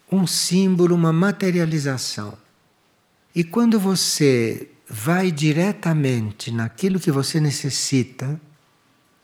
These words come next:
que pode estar num, numa energia, e sempre está no teu interior.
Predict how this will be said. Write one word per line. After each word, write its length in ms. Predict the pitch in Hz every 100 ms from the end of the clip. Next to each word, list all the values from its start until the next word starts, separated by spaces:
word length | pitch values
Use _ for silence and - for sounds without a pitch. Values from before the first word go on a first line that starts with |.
| -
que 120 | -
pode 380 | 104 127 123 147
estar 420 | 165 - 156 202
num, 720 | 208 170 139 120 107 104 92 90 -
numa 300 | 107 110 113
energia, 840 | 110 113 107 104 190 196 110 104 117 _ _ _ _ _ _ _ _ _ -
e 100 | 131
sempre 680 | - - 185 220 196 151 131
está 260 | - 131
no 120 | 120
teu 240 | 110 120 110
interior. 560 | 107 107 98 92 90